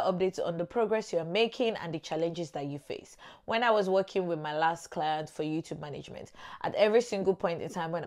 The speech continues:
I was facing a hurdle or a challenge or a setback, I was always updating her. So make sure you provide regular updates.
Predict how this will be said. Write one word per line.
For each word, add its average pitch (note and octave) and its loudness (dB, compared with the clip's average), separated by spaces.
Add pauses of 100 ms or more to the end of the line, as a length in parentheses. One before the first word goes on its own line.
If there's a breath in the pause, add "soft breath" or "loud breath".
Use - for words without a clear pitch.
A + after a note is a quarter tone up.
I D3 0
was D3 -2
facing F3 0
a D3 -2
hurdle E3+ 4
or C#3 -2
a D3 -6
challenge D#3 -2
or F#2 -6
a D3+ -6
setback, F#3+ -2 (280 loud breath)
I - -2
was D#3 0
always E3+ 2
updating D3 -4
her. D3 -10
So E3+ -2
make F#3+ 0
sure - 2
you D#3 0
provide D#3 -4
regular D3+ -2
updates. - -10